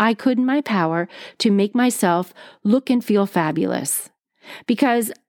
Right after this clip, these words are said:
I am not suggesting that we go schlepping around, not brushing our hair, putting on a little zhuzh, you know, to make ourselves look good. I'm not suggesting that we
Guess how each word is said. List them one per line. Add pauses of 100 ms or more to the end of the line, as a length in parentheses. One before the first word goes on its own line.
(240)
I
am
not
suggesting
that
we
go
schlepping
around,
not
brushing
our
hair,
putting
on
a
little (100)
zhuzh, (380)
you
know,
to
make
ourselves
look
good. (600)
I'm
not
suggesting
that
we